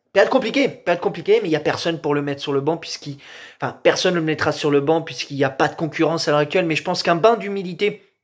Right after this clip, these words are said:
pour Juanito ne lui ferait pas de mal, puisque pour le moment, c'est prestations négatives sur prestations, euh, négatives. Il y a eu du mieux en seconde période, mais c'est bien trop peu pour un joueur qui a, qui a montré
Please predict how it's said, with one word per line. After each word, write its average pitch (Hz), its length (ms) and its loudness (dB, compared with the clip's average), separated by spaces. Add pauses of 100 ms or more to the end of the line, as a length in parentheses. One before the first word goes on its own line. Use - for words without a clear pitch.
(500)
pour 202 180 2
Juanito 190 440 4 (340)
ne 151 60 -8
lui 165 100 0
ferait 175 320 0
pas 196 100 6
de 185 80 -2
mal, 185 200 0
puisque - 260 -8
pour 170 160 -2
le 165 40 -2
moment, 165 180 -4
c'est 165 120 -4
prestations 165 500 -2
négatives 151 380 0
sur - 140 -6
prestations, 147 540 -4 (420)
euh, 117 720 -2
négatives. 147 520 0
Il 143 60 0
y 151 60 8
a 156 40 8
eu 180 140 2
du 165 160 -2
mieux 185 220 2
en 170 100 0
seconde 151 480 -2
période, 160 200 2
mais 147 80 -6
c'est 131 220 -8
bien 156 280 -2
trop 165 180 -4
peu 165 240 0 (380)
pour 165 100 2
un 160 80 4
joueur 165 240 2
qui 160 180 0
a, 151 80 6 (840)
qui - 100 -2
a 151 60 4
montré 165 420 -2